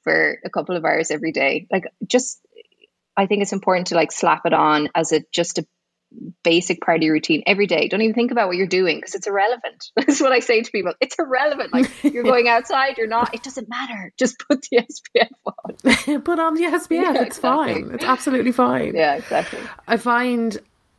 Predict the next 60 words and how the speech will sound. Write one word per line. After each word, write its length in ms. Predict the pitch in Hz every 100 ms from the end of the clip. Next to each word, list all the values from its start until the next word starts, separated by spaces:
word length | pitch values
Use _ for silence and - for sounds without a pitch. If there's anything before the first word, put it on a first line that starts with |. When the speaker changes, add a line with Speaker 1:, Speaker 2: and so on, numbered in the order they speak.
| _ -
Speaker 2:
I 100 | 226
think 180 | 247 254
with 120 | 240
people 340 | 220 220 202
a 40 | 180
lot 160 | 175
of 40 | 180
the 80 | 185
times, 320 | 185 170 165
I 120 | 170
think 200 | 247 277
it, 220 | 208 -
I 80 | -
think 160 | 240 294
our 100 | 180
ma's, 480 | 151 143 196 214 170
like, 200 | 156 -
bedded 280 | 147 147
into 280 | 156 170 180
us 120 | 165
when 120 | 165 165
we 80 |
were 80 | 107
kids 340 | - 151 180 220
or 80 |
something 320 | 202 165 160 151
Speaker 1:
Mm. 60 |
Speaker 2:
about, 240 | 151 147 147
like, 140 | 147
just 180 | 160 -
being 160 | 151
terrified 580 | 147 143 156 170 180 151
of 140 | 143 -
the 80 |
gloopy 360 | 160 156 147 151
thick 240 | 147 147
cream 440 | - 143 151 170 156
and 80 | 180
Speaker 1:
Yes. 240 | 170 143
Speaker 2:
like, 80 | -
don't 220 | 143 147
go 180 | 147 135
near 260 | 135 156
it. 220 | - - -
Speaker 1:
No, 100 | 247
no, 160 | 262
hundred 220 | 233 262 226
percent. 300 | 226 202 165
Speaker 2:
I 40 |
Speaker 1:
I 20 |
Speaker 2:
just 160 | 170 185
Speaker 1:
mean, 60 | 165
Speaker 2:
don't. 460 | 170 147 - -
Speaker 1:
think 180 | 240 220
about 180 | 226 185
when 120 | 185
we 120 | 180
were 80 | 160
kids, 400 | - 180 143 -
like, 360 | 165 151 -